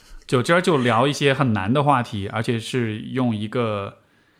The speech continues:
有点推翻以往的那种人设，或者是那种，那种模样去，去聊，就不再是聊得很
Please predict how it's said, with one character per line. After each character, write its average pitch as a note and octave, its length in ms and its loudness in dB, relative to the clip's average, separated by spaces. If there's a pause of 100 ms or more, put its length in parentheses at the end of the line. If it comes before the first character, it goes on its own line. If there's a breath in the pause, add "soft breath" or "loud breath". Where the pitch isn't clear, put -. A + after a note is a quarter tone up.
(440 soft breath)
有 B2 120 -2
点 A2+ 220 -4
推 E3 240 -2
翻 D#3+ 300 -2
以 C3+ 80 -2
往 D3 220 -2
的 G#2 120 -4
那 A#2+ 100 0
种 A2+ 180 -2
人 G#2 240 -2
设， B2+ 280 -2
或 A#2+ 120 -2
者 A2 120 -6
是 G2+ 120 -8
那 A#2 100 -2
种， G2+ 380 -8 (280)
那 A#2 120 -10
种 G#2+ 140 -10
模 G2 320 -8
样 A#2+ 400 -2
去， G#2+ 420 -8
去 - 160 -10
聊， G2 360 -10
就 G#2 120 -16
不 A#2+ 100 -8
再 C#3+ 140 2
是 C#3 80 -4
聊 A#2+ 160 0
得 C#3 60 2
很 C3+ 120 2